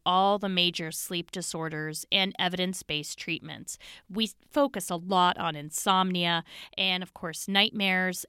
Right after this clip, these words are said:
and other common sleep conditions in the military community. But we also look at children's sleep,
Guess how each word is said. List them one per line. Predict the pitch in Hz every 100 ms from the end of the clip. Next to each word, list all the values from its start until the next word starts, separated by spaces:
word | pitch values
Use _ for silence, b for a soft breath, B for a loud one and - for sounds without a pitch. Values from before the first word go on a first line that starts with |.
| -
and | 180 170 170 -
other | - 233 233 226
common | - - 180 196 185 180
sleep | - - 214 -
conditions | 226 175 - 165 170
in |
the | 165
military | 170 175 175 165 156
community. | - 170 262 247 156 151 B B B -
But | 220 226
we | 233
also | 208 208 214 185
look | 170 170 -
at | - 165 156 156 _ _ _
children's | - 311 302 214 170 -
sleep, | - 156 151 -